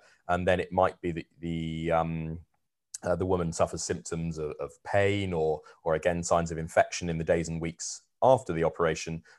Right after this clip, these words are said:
and it's revealed to be, after some scans and investigations, that there was damage to the ureter.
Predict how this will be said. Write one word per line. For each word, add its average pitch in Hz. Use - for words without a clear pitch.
and 85
it's -
revealed 85
to -
be, 80
after 78
some 78
scans 80
and 78
investigations, 80
that 80
there 82
was 101
damage 78
to 71
the 73
ureter. 71